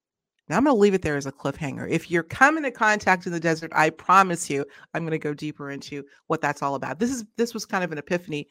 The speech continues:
for me. Not an epiphany, but just a, a discovery as I just spoke to her yesterday. And, uh, she said, "Alexis, I, I have to tell you, you know, I'm also, uh, s-, some of the other phobias that I deal with." And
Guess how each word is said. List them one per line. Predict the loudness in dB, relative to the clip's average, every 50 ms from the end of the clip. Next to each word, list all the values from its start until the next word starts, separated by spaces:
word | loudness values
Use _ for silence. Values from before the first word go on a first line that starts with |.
| _ _ _ _ _ _ -6
for | -2 -2 -2
me. | -2 -2 0
Not | 0 0 0
an | 0
epiphany, | -2 0 -2 -2 -2 -4 -10
but | -10 -10 -12 -12
just | -12 -10 -10
a, | -12 -12 -12
a | -12 -12
discovery | -10 -10 0 4 6 6 6 4 0 -6 -8 -8 -10 _ _ _ _ _ _ _ _ _ _ _ _ _ _ _ -10 -6
as | -4 -4 -2
I | -2
just | -4 -6 -6 -4
spoke | -2 -2 -2 0 -2
to | -2 -4
her | -4 -4 -6
yesterday. | -4 -4 -4 -4 -6 -8 -12 -8 -8 -6 -8 -8 -10 _ _ _ _ _ _ _ _ _ _ -6
And, | -4 -2 -2 -2 -4 -4 -6 -6
uh, | -6 -4 -4 -4 -6 -8 -12 -16 _ _ _ _
she | -12 -10 -8 -8
said, | -6 -4 -4
"Alexis, | -2 -2 -2 -4 -4 -8 -10 -8 -6
I, | -6 -4 -4
I | -4
have | -4 -4 -4 -6
to | -6 -6
tell | -4 -2 -2 -2
you, | -2 -4 -6 -8
you | -8 -8 -8
know, | -8
I'm | -8 -8 0
also, | 2 4 4 4 2 0 0 0 2 2 0 -2 -6 -10 _ _ _ _ _ _ _ _ -14
uh, | -14 -14
s-, | -12 -14 -14 -16 -16
some | -12 -8 -8 -8
of | -6 -6
the | -6 -6
other | -6 -8 -6
phobias | -4 -4 -4 -4 -4 -4 -6 -6 -8 -6 -4
that | -2 -2
I | -2 -2
deal | -4 -6 -8 -6 -6 -4 -4
with." | -4 -4 -6 -6 -8
And | -10 -12 -12